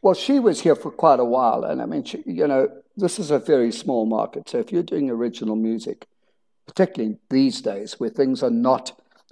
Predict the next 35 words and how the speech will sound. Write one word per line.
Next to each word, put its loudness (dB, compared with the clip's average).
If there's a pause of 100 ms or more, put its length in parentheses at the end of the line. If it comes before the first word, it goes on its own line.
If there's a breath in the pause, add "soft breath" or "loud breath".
(140)
album 0
driven -2
or 2
A 0
and 0
R 4
driven -2
or -2
career 0
development 0
driven, -10 (460 loud breath)
you 2
suffer -2
here. 2
So -2
you've -2
got 6
to -2
move 0
out 0
of -8
the -14
country -12
if -16
you -8
want -8
to -14
be -8 (460)
popular -2 (220)
on -4
a -6
broader 0
basis. 0
So -2
she, 0